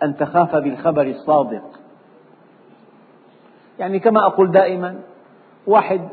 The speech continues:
سافر لحمص بالشتاء ومعه، له مبلغ ضخم بحمص، لوحة خمس كلمات:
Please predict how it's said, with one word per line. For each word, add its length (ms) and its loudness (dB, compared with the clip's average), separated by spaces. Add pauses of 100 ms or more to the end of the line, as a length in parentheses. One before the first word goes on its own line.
(280)
سافر 300 2
لحمص 440 -4
بالشتاء 600 -4
ومعه، 440 -4 (200)
له 240 0
مبلغ 380 0
ضخم 360 -2
بحمص، 540 -14 (680)
لوحة 420 2 (280)
خمس 340 -2
كلمات: 420 -6